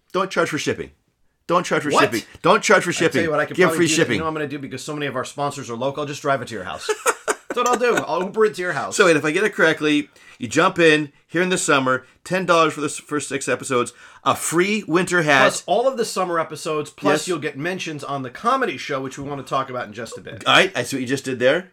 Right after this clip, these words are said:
Speaker 2: Yeah.
Speaker 1: The next segue. You're so
Speaker 2: We,
Speaker 1: good
Speaker 2: we
Speaker 1: at
Speaker 2: have
Speaker 1: this.
Speaker 2: an agenda. We just can't seem to
Speaker 1: We
Speaker 2: stick
Speaker 1: can't
Speaker 2: to
Speaker 1: seem
Speaker 2: it.
Speaker 1: to stick
Speaker 2: Yeah.
Speaker 1: to it, but you've done that segue piece so good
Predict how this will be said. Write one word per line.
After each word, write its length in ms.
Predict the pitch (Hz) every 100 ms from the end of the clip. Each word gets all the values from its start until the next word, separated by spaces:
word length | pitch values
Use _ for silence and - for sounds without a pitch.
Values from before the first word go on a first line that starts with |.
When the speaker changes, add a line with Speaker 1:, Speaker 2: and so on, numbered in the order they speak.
| _
Speaker 2:
Yeah. 220 | 120 135 -
Speaker 1:
The 80 | 143
next 320 | 143 135 -
segue. 240 | 135 143
You're 80 | 160
so 220 | - 254
Speaker 2:
We, 180 | 185 254
Speaker 1:
good 80 | 285
Speaker 2:
we 60 |
Speaker 1:
at 60 | 202
Speaker 2:
have 80 | -
Speaker 1:
this. 60 | 190
Speaker 2:
an 40 |
agenda. 320 | 131 175 214
We 120 | 220 165
just 180 | 190
can't 220 | - 170 135
seem 180 | 139
to 60 | 113 156
Speaker 1:
We 60 |
Speaker 2:
stick 160 | 160 190
Speaker 1:
can't 100 | 208
Speaker 2:
to 60 | 214
Speaker 1:
seem 100 | 175
Speaker 2:
it. 20 |
Speaker 1:
to 40 |
stick 180 | 147 180
Speaker 2:
Yeah. 60 | -
Speaker 1:
to 100 | 214
it, 80 | 190
but 80 | 143
you've 220 | 180 113
done 220 | 151 180
that 140 | 160
segue 440 | - 135 143 165 160
piece 220 | 170 160
so 200 | - 165
good 320 | 139 165 160